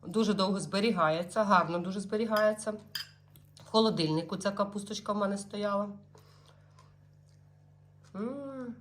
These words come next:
також дуже хрумтить. Так,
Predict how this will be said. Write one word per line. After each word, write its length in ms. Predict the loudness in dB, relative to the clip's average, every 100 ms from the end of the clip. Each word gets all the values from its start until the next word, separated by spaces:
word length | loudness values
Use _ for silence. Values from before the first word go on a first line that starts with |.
| -2
також 340 | 0 2 -2
дуже 260 | 0 -4 -6
хрумтить. 600 | -6 -4 -4 -2 -6 -6 -18 -20 -20 -20 -20 -20 -20 -20 -20 -2
Так, 300 | 2 2